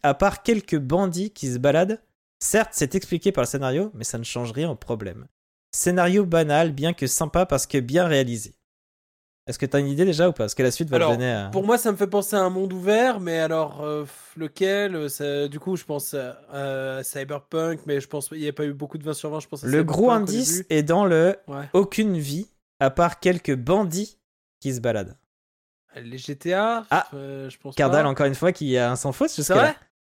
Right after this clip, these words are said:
Speaker 2: C'est,
Speaker 1: Le
Speaker 2: euh, c'est Batman Arkham ?
Speaker 1: La suite, c'est et Batmobile omniprésente, qui était un vrai, un peu
Speaker 2: Ah
Speaker 1: un vrai
Speaker 2: ouais,
Speaker 1: problème
Speaker 2: d'accord.
Speaker 1: du jeu. C'est Arkham Knight. Batman
Speaker 2: Ah
Speaker 1: Arkham
Speaker 2: oui.
Speaker 1: Knight.
Speaker 2: Alors, je l'ai pas fait celui-là, mais, euh, j'ai, j'ai fait, euh,
Speaker 1: Avec la
Speaker 2: le
Speaker 1: Batmobile.
Speaker 2: premier Arkham Asylum, moi. Mais oui, oui, ok.
Speaker 1: Et,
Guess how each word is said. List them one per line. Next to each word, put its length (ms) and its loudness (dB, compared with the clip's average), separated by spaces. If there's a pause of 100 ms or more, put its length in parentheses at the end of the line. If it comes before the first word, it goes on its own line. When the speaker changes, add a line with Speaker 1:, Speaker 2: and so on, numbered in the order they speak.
(360)
Speaker 2:
C'est, 140 -6
Speaker 1:
Le 80 4
Speaker 2:
euh, 240 4
c'est 140 -6
Batman 360 0
Arkham ? 480 0
Speaker 1:
La 140 4
suite, 280 2
c'est 420 4 (100)
et 220 6
Batmobile 760 2
omniprésente, 640 2
qui 80 -6
était 140 -2
un 80 4
vrai, 280 4
un 140 0
peu 120 2
Speaker 2:
Ah 20 4
Speaker 1:
un 40 4
vrai 120 4
Speaker 2:
ouais, 40 4
Speaker 1:
problème 260 2
Speaker 2:
d'accord. 120 -2
Speaker 1:
du 60 -4
jeu. 180 -2 (460)
C'est 440 0
Arkham 300 0
Knight. 360 -6
Batman 720 -6
Speaker 2:
Ah 340 6
Speaker 1:
Arkham 160 4
Speaker 2:
oui. 60 0
Speaker 1:
Knight. 500 0
Speaker 2:
Alors, 160 2
je 60 -4
l'ai 80 4
pas 120 4
fait 200 -2
celui-là, 380 -4
mais, 260 -4
euh, 240 -2
j'ai, 220 -10
j'ai 140 -8
fait, 180 -6
euh, 460 -2
Speaker 1:
Avec 200 0
la 100 0
Speaker 2:
le 40 -2
Speaker 1:
Batmobile. 300 0
Speaker 2:
premier 220 2
Arkham 240 -2
Asylum, 320 -6
moi. 280 -8
Mais 140 -6
oui, 100 -4
oui, 380 -2
ok. 140 -12
Speaker 1:
Et, 120 -12